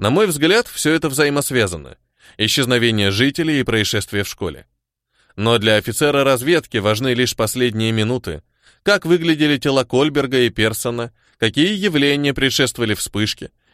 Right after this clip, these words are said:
и что я чувствовал, прежде чем потерять сознание.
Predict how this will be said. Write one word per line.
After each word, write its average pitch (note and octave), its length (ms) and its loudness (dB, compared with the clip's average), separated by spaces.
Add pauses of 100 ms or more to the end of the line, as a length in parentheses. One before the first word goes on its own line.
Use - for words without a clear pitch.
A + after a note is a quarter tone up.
и G#2 120 0
что - 220 -2
я G3 160 0
чувствовал, D3+ 640 -2
прежде C#3+ 340 -2
чем B2+ 220 -2
потерять C3 320 -2
сознание. F2+ 560 -6